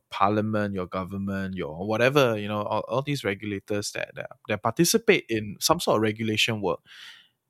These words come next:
they really have this thing called the political capital, right? And during good times, they can do more things, right? And i-, when you look at where China is now, not unique to China, it's, it's,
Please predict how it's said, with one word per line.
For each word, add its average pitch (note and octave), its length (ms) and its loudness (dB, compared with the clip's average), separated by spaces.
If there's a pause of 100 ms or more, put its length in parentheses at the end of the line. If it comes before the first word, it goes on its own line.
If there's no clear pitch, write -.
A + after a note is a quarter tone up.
they C3+ 440 6
really G3 1000 4 (640)
have C3 200 2
this C#3+ 180 4
thing D#3 160 2
called - 260 0
the A2+ 80 -4
political A#2 440 2
capital, F#2+ 600 -4
right? - 180 -6 (220)
And A#2 360 -2 (360)
during G3+ 240 6
good - 160 2
times, C#3 380 2
they G#2 220 0
can G#2 280 -4
do C3+ 220 2
more A#2 280 2
things, - 640 -6
right? G2 160 0
And G#2+ 420 -4 (260)
i-, F#2+ 140 -8
when C3+ 160 2
you C#3 100 2
look F#3 200 2
at G2+ 180 -4
where A#2+ 340 0
China A2 320 -6
is G#2+ 280 -4
now, G#2 100 -4
not F3 180 2
unique C3+ 280 0
to G#2 80 -4
China, F#2+ 320 -6
it's, F#2 180 -6
it's, - 240 -10